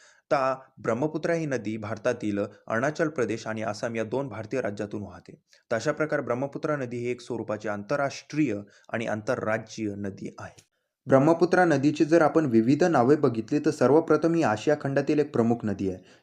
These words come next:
जी तिबेटमधून उगम पावून नंतर भारताच्या ईशान्य भारतातून वाहत जाऊन पुढे बांगलादेशात गंगा नदीला जाऊन मिळते. आता या ब्रह्मपुत्रा नदीची जर आपण विविध नावे बघितली तर सर्वप्रथम ब्रह्मपुत्रा नदीला तिबेटमध्ये जिथं तिचा उगम होतो तिथं सांगपो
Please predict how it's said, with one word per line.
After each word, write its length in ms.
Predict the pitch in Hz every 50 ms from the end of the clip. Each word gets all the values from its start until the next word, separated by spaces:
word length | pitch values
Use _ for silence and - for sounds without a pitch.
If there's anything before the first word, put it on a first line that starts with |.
| - 123
जी 80 | 139 - -
तिबेटमधून 560 | 135 127 110 143 156 160 165 170 160 170 170 151
उगम 280 | 127 120 123 151 160
पावून 300 | 156 151 135 139 151 147
नंतर 280 | 127 120 127 127 151 139
भारताच्या 500 | 117 101 110 113 - 139 143 143 156 - 120
ईशान्य 380 | 117 - - 156 165 175 185
भारतातून 500 | 160 127 123 123 123 - 147 147 156 143
वाहत 280 | 127 117 123 139 139 127
जाऊन 160 | 139 139 139
पुढे 200 | 139 143 131 127
बांगलादेशात 720 | 117 113 107 110 123 131 131 131 139 135 131 - 110 101 - - - _ _ - 120
गंगा 240 | 123 120 127 139 143
नदीला 320 | 139 131 123 123 117 117
जाऊन 260 | 110 101 101 95 95 92
मिळते. 340 | 92 87 - - 90 127 123 - _ _ _ _ _ _ _ - -
आता 160 | 135 143 170
या 60 | 170 147
ब्रह्मपुत्रा 560 | 131 135 135 147 156 151 165 170 170 170 170
नदीची 340 | 165 151 139 151 160 - 165
जर 140 | 143 165 156
आपण 220 | 147 143 - 156 147
विविध 320 | 127 123 123 139 143 156
नावे 320 | 151 135 117 117 127 151
बघितली 440 | 151 147 147 127 120 113 - 135 139
तर 120 | 139 - 131
सर्वप्रथम 600 | - 135 131 143 156 156 147 143 135 147 147 147
ब्रह्मपुत्रा 560 | 127 123 117 127 139 - - 156 - 156 151 147
नदीला 340 | 135 117 120 127 131 135 135 135 -
तिबेटमध्ये 560 | 135 127 120 151 160 160 147 143 127 127 120
जिथं 260 | 117 117 117 - 143 135
तिचा 260 | - 139 131 - 131
उगम 320 | 123 110 104 147 156 156
होतो 220 | 139 135 127 131 127
तिथं 220 | 127 127 127 131
सांगपो 480 | 127 - 131 120 131 139 135 - 104